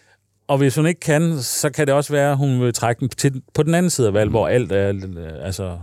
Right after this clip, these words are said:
Speaker 1: dør jo i, øh,
Speaker 2: Ja.
Speaker 1: i, i, i ny regering og regeringsdannelse og så videre.
Speaker 2: Yes.
Speaker 1: Men jeg kan simpelthen ikke sige det ene eller det andet.
Speaker 2: Nej,
Speaker 1: Det, det
Speaker 2: men
Speaker 1: tør
Speaker 2: det er
Speaker 1: jeg
Speaker 2: en af
Speaker 1: slet
Speaker 2: dem, man
Speaker 1: ikke.
Speaker 2: skal holde øje med.
Speaker 1: Det er det.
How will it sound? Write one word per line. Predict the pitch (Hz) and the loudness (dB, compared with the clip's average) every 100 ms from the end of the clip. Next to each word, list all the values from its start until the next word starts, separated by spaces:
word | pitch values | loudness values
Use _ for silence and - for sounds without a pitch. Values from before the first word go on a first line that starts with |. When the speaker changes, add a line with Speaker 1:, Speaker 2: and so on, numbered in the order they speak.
| 85 - | -12 -2
Speaker 1:
dør | 113 101 | 0 0
jo | 92 | -2
i, | 92 90 87 | -4 -6 -8
øh, | 87 85 85 - - | -8 -10 -14 -18 -10
Speaker 2:
Ja. | 85 | -8
Speaker 1:
i, | 90 90 98 90 | -8 -12 -14 -14
i, | 131 101 92 _ | -16 -18 -18 _
i | 101 | -6
ny | 98 107 | -2 -2
regering | 104 92 104 95 90 | -2 -2 -4 -6 -8
og | 85 | -10
regeringsdannelse | 90 95 104 90 92 95 92 | -12 -10 -10 -8 -8 -8 -10
og | 87 | -10
så | |
videre. | 92 90 | -4 -4
Speaker 2:
Yes. | - - - - - - | -4 -16 -18 -18 -14 -2
Speaker 1:
Men | 127 123 - _ - | 0 0 -4 _ 0
jeg | 123 | 0
kan | |
simpelthen | 120 165 131 | 2 2 2
ikke | 123 | 0
sige | - 127 123 110 _ _ _ _ - | 0 2 2 0 _ _ _ _ -6
det | 110 | 0
ene | 110 | 0
eller | 107 73 | 0 -2
det | 76 | -6
andet. | 76 | -2
Speaker 2:
Nej, | 76 | -2
Speaker 1:
Det, | 107 95 | 0 -2
det | 85 | -2
Speaker 2:
men | 87 | 0
Speaker 1:
tør | |
Speaker 2:
det | 98 104 | 2 4
er | |
Speaker 1:
jeg | 107 | 4
Speaker 2:
en | |
af | 117 | 4
Speaker 1:
slet | 117 | 4
Speaker 2:
dem, | |
man | 107 | 2
Speaker 1:
ikke. | 101 | 0
Speaker 2:
skal | 92 | 2
holde | 87 | 2
øje | 82 90 | 2 0
med. | 85 - _ _ | -2 -8 _ _
Speaker 1:
Det | 143 135 | 0 2
er | |
det. | 117 | 0